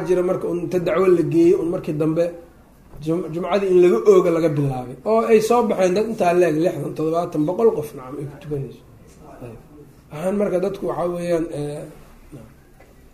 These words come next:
dadku marka taasoo kale marka waa, waa taasaan annagu aada ugu dirannahay.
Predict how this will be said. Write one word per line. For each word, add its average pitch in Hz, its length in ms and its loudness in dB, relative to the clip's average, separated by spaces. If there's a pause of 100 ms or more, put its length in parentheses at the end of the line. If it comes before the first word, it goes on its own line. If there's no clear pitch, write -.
(4000)
dadku 214 340 0
marka 185 280 0
taasoo 185 420 2
kale 170 200 -2
marka 175 280 -2
waa, 160 160 -2
waa 165 160 0
taasaan 196 360 4
annagu 180 220 4
aada 185 200 4
ugu 180 140 -2
dirannahay. 156 520 2